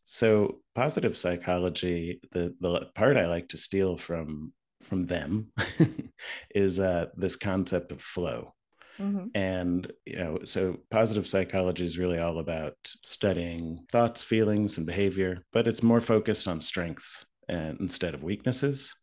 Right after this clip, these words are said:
Speaker 1: and building the good intentionally instead of just repairing the bad. So, and part of that is flow, trying to find flow, which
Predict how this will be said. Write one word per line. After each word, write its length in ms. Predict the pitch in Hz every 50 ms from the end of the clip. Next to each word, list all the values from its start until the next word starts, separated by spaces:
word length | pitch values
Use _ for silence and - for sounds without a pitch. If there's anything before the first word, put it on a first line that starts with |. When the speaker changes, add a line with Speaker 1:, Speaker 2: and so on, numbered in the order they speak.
| _ - - - - _ _ -
Speaker 1:
and 240 | 92 87 85 76 85
building 500 | 101 104 110 110 90 95 85 85 80 78
the 120 | 78 73
good 460 | 67 92 90 76 62 62 64 67 - - -
intentionally 960 | - 87 87 - 95 87 76 71 - - - 64 - 64 65 73 73 - _ _ _ - - - -
instead 320 | - - - - 92 87 85
of 100 | 78 67
just 320 | 80 76 - - - -
repairing 520 | 87 82 - - 87 80 76 76 67 67
the 60 | 67 -
bad. 380 | - - - - - - - - _ -
So, 560 | - - 113 107 104 98 98 95 95 - - _ _ _ - -
and 300 | 98 92 82 85 - -
part 180 | - 147 160 139
of 120 | 95 78
that 180 | 78 73 76 76
is 120 | 76 -
flow, 520 | - - 107 101 80 64 64 80 113 113 - -
trying 280 | - 95 87 87 85
to 60 | -
find 520 | - - - 98 92 113 123 107 87 80 -
flow, 540 | - - - 60 60 60 65 76 95 90 -
which 440 | - - 95 87 - - - - -